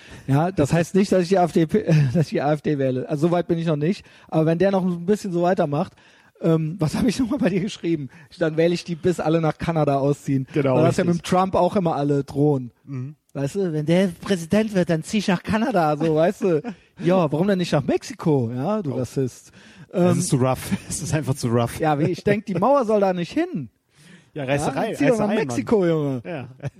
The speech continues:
Speaker 1: Warum denn nicht eigentlich, ja?
Speaker 2: Warum eigentlich
Speaker 1: Ähm,
Speaker 2: nicht,
Speaker 1: warum
Speaker 2: ja.
Speaker 1: eigentlich nicht Mexiko?
Speaker 2: <laughs>
Speaker 1: Ähm, jedenfalls finde ich das eine Unverschämtheit,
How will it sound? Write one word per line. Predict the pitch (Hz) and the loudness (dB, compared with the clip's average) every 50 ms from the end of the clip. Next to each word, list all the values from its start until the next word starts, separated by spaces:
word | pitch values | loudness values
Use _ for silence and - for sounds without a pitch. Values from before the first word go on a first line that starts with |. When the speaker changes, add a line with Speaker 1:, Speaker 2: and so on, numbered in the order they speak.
| 185 196 202 202 196 _ _ _ _ _ _ _ _ _ _ _ _ _ _ _ _ _ _ - - _ _ _ _ _ _ _ _ _ _ _ _ _ | -20 -20 -20 -20 -20 _ _ _ _ _ _ _ _ _ _ _ _ _ _ _ _ _ _ -20 -20 _ _ _ _ _ _ _ _ _ _ _ _ _
Speaker 1:
Warum | 180 190 226 320 349 339 | -4 -2 0 0 2 2
denn | 320 302 311 320 | 2 2 2 2
nicht | 320 285 - - - 156 | 0 0 2 0 0 0
eigentlich, | 147 143 135 127 139 123 120 - | 2 0 0 0 -2 -4 -4 -2
ja? | 151 165 254 262 254 262 - _ _ _ | -2 0 0 0 0 -2 -8 _ _ _
Speaker 2:
Warum | - - - 117 120 147 143 | -14 -12 -10 -10 -10 -8 -8
eigentlich | - 123 120 - - | -10 -12 -12 -4 0
Speaker 1:
Ähm, | 196 185 185 | 0 2 2
Speaker 2:
nicht, | - - - 233 | 0 -4 -2 -2
Speaker 1:
warum | 185 - 214 285 359 | 0 0 2 0 0
Speaker 2:
ja. | - - - 226 | -2 -4 -2 0
Speaker 1:
eigentlich | 208 220 220 226 208 - - | 0 0 -2 -4 -6 -6 -4
nicht | 196 185 - | -6 -4 -2
Mexiko? | 180 160 151 - - 135 - - 123 120 - 160 170 - | 0 0 0 0 -2 -4 -4 -4 -4 -4 -6 -12 -16 -18
Speaker 2:
<laughs> | - - - _ _ | -18 -20 -20 _ _
Speaker 1:
Ähm, | 196 190 196 190 185 190 - - _ _ _ _ _ _ _ _ _ 104 101 104 107 110 | 2 4 4 2 0 -2 -6 -10 _ _ _ _ _ _ _ _ _ -18 -18 -16 -10 -2
jedenfalls | 165 185 208 190 240 240 226 - - | 0 0 2 4 2 2 0 0 0
finde | 240 233 233 | 0 0 0
ich | 196 | -2
das | 226 - 226 | -2 -2 -2
eine | - | -4
Unverschämtheit, | - - 254 285 - - 240 - - - 240 233 233 220 - - 131 127 139 208 - - | -2 -2 -2 -2 0 -2 -4 -4 -2 -2 0 0 0 0 0 0 0 2 2 0 0 -4